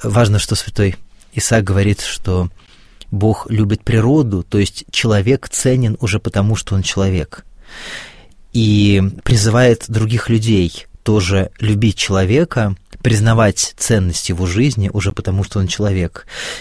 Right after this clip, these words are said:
И невероятно для меня, как святой Исаак, прошедший огромное расстояние из Катара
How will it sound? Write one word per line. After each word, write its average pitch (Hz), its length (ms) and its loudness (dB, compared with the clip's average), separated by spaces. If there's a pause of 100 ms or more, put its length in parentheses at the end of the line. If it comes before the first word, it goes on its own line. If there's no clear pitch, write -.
(160)
И 110 420 2
невероятно 117 680 4
для 98 140 0
меня, 131 440 0 (480)
как - 200 0
святой 104 460 0
Исаак, 127 640 -2 (380)
прошедший - 920 0 (260)
огромное 117 480 2
расстояние 92 920 0 (360)
из - 180 -4
Катара 98 720 2